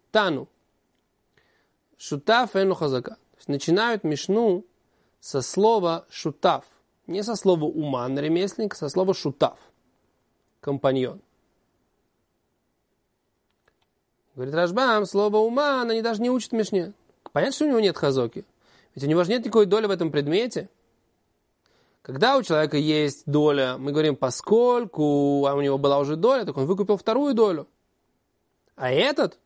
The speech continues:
точно ему послали чинить. Выкольшкин уман. Шмуэль Таня, Шмуэль учил Мишну так. Эйн лой хазока.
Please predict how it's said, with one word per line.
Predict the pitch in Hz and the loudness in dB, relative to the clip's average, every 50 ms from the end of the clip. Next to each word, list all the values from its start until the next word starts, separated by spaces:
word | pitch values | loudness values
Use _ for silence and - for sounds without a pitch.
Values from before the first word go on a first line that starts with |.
| _ _ _ _ _ _ _ | _ _ _ _ _ _ _
точно | - 175 208 247 - - 269 277 226 180 | -6 -4 -4 -4 -2 -2 0 0 2 0
ему | 160 151 147 | 0 -2 -2
послали | 139 - 135 - 165 151 151 143 | -2 -2 -2 0 0 0 0 -2
чинить. | - - 190 202 190 180 - - _ _ _ _ _ _ _ _ _ _ _ _ _ _ _ _ _ _ _ _ _ _ _ _ _ _ _ _ _ _ _ _ _ _ _ _ _ _ _ _ _ _ _ _ _ _ _ _ _ _ _ _ _ _ _ _ _ _ _ _ _ _ _ _ _ _ _ _ _ _ _ _ _ _ - | -2 -4 -2 -2 -2 -2 -6 -12 _ _ _ _ _ _ _ _ _ _ _ _ _ _ _ _ _ _ _ _ _ _ _ _ _ _ _ _ _ _ _ _ _ _ _ _ _ _ _ _ _ _ _ _ _ _ _ _ _ _ _ _ _ _ _ _ _ _ _ _ _ _ _ _ _ _ _ _ _ _ _ _ _ _ -16
Выкольшкин | - 151 123 127 123 - 214 233 262 254 - - 240 208 | -10 -4 -4 -4 0 2 2 2 2 0 -2 0 0 2
уман. | 196 180 160 131 120 - - _ _ _ _ _ _ _ _ _ _ _ _ _ _ _ _ _ _ _ _ _ _ _ _ _ _ _ _ _ _ _ _ _ _ _ | 2 0 0 -2 -4 -8 -14 _ _ _ _ _ _ _ _ _ _ _ _ _ _ _ _ _ _ _ _ _ _ _ _ _ _ _ _ _ _ _ _ _ _ _
Шмуэль | _ - - - - 135 139 165 220 262 285 254 208 165 | _ -16 -12 -6 -2 0 2 2 2 0 0 -2 -4 -2
Таня, | - 156 139 135 135 131 123 | 0 0 0 2 0 -2 -4
Шмуэль | 120 - 151 165 196 214 | -4 0 2 2 2 2
учил | 220 196 - 214 | 0 -2 -2 -2
Мишну | 202 202 202 - - 214 | 0 0 -2 0 -2 -2
так. | 208 - 190 143 - - - _ _ _ _ _ _ | -2 -2 -2 -4 -4 -8 -12 _ _ _ _ _ _
Эйн | - 214 254 302 302 | -4 -2 -2 0 0
лой | 285 214 | 0 0
хазока. | - - 135 123 117 117 110 107 104 - - - | 0 0 -2 -2 0 0 -2 -2 -2 -6 -12 -20